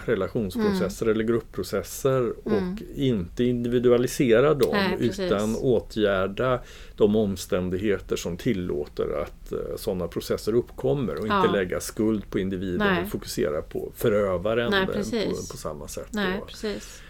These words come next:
Speaker 2: Och, eh, om man ändå ska, om du <laughs> ändå vill att jag ska säga någonting om det där, så tänker jag att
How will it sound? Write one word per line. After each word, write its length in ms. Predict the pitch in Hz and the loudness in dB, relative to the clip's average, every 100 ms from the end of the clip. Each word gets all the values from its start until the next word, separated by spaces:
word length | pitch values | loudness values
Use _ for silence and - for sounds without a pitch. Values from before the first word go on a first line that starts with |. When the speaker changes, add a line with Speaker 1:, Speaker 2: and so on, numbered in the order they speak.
| - - - | -16 -16 -6
Speaker 2:
Och, 280 | - 226 - | -2 -2 -4
eh, 440 | - - 214 208 | -12 -4 -2 0
om 180 | - 233 | 2 4
man 180 | 226 233 | 4 4
ändå 480 | 233 233 247 240 220 | 4 4 2 2 2
ska, 340 | - 214 196 | 4 2 2
om 180 | - 214 | -2 2
du 160 | 214 214 - - - - | 4 4 0 -2 -2 -2
<laughs> 460 | - - - - - | -4 -4 -4 -2 2
ändå 200 | 220 214 | 4 6
vill 240 | 220 214 | 6 6
att 140 | 208 214 | 4 0
jag 100 | 196 | -2
ska 140 | 196 | -2
säga 360 | 247 247 190 226 | 2 2 2 2
någonting 400 | 254 190 185 175 | 2 0 -2 -2
om 140 | 175 | 0
det 240 | 170 - - - - - | 0 0 0 0 2 4
där, 320 | - - - | 4 2 2
så 160 | - | 8
tänker 420 | 220 226 196 - 190 | 8 8 2 -2 0
jag 100 | 175 | 0
att 180 | 170 | -2